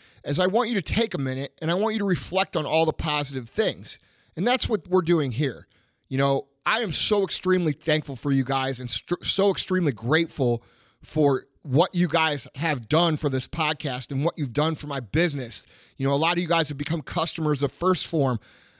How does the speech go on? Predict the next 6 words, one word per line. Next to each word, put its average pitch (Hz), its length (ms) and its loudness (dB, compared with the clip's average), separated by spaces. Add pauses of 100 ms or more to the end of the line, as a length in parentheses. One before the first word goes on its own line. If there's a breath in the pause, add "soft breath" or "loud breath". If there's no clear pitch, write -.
I 147 120 0
appreciate 170 680 2
that 139 320 -4
so 202 400 4
much. 170 460 0 (360 soft breath)
Um, 131 460 0